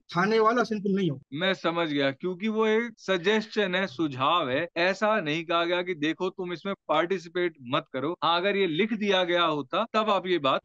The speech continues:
Speaker 2: मानते।
Speaker 1: हाँ, सर।
Speaker 2: चलिए, thank you, आपके समय के लिए बहुत बहुत धन्यवाद।
Speaker 1: मैं
Speaker 2: और
Speaker 1: जाते जाते आपसे एक बात कहना चाहूंगा, आप जो सर काम करते हैं जानवरों को बचाने का, उनको rescue करने का, ये बहुत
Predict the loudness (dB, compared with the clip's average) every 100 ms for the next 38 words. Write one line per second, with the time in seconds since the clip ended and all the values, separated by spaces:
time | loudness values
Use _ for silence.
0 | -2 0 0 -2 -10 -4 -4 -4 -2 0
1 | 2 0 0 -2 -2 -2 0 0 -2 -2
2 | -6 -6 -8 -4 -4 -4 -4 -6 -4 -4
3 | -4 -8 -6 -2 -2 -4 -4 -4 2 4
4 | 4 4 4 4 2 0 0 -4 -2 -2
5 | -2 -2 -2 -2 -2 -4 -2 0 0 2
6 | 2 2 -2 -2 -2 -2 -4 0 2 2
7 | 2 2 0 0 -2 -2 -4 -4 -2 0
8 | 0 0 0 0 0 -2 -8 -2 -2 0
9 | 0 0 2 4 4 2